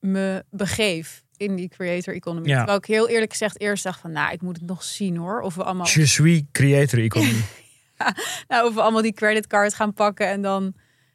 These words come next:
Speaker 1: daar echt, maar ik doe dat nu dus
Speaker 2: Ja.
Speaker 1: wel. Dus ik heb nu bijvoorbeeld, ehm,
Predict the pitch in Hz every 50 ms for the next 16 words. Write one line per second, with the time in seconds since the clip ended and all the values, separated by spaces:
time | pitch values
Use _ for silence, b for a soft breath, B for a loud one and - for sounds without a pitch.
0 | _ _ _ - 202 202 185 185 - - - - - 226 220 226 - 262 226 202
1 | 254 302 302 269 233 233 220 214 202 - - 226 196 190 - - 226 - 233 226
2 | 208 214 220 220 208 214 - - 208 196 196 196 190 190 - 185 180 180 175 175
3 | 175 175 175